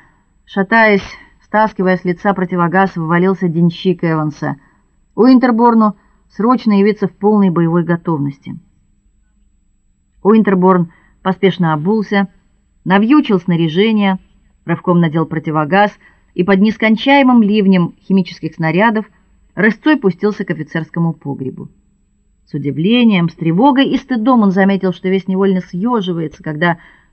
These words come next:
Поблизости падает снаряд, и ему теперь стоит большого труда не пригнуться, не припасть к земле.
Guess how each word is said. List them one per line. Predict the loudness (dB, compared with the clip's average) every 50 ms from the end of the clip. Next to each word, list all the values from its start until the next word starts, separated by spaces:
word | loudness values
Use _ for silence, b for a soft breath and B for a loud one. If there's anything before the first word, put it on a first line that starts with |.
| b -10
Поблизости | -6 -4 -2 0 0 -2 -2 -4 -6 -4
падает | -2 0 0 2 2 0 0 -2
снаряд, | -4 -2 0 0 0 0 0 -2 -4 _ _ _ _ _ _ _ _ _ _ _ _ _ _ -2
и | 0 2
ему | 4 6 6 6 6
теперь | 4 2 0 2 2 2 2
стоит | 0 0 0 0 0
большого | 0 0 2 2 0 0 -2 -4 -4 -4 -4
труда | -4 -4 -4 -2 0 0 0
не | 0 -2
пригнуться, | -4 -6 -4 0 2 2 2 2 0 -4 -8 -8 -8 -10 b b b b b b b b _ _
не | -6 -6 -4
припасть | -2 -4 -4 -2 -2 -2 -4 -4 -8
к | -10
земле. | -8 -6 -4 -4 -4 -4 -6 -8 -10